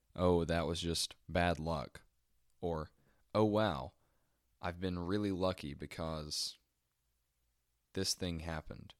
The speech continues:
or, "This thing that would have been bad didn't happen." But in fact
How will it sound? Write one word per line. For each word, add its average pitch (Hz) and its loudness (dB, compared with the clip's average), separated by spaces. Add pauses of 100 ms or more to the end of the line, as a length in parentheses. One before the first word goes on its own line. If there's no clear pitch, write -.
(580)
or, 78 -6 (1300)
"This 98 -2
thing 101 -2 (440)
that 85 -2
would 104 0
have 92 -4
been 92 -2
bad 95 0
didn't 98 -4
happen." 80 -8 (1900)
But 92 2
in 90 -2
fact 101 0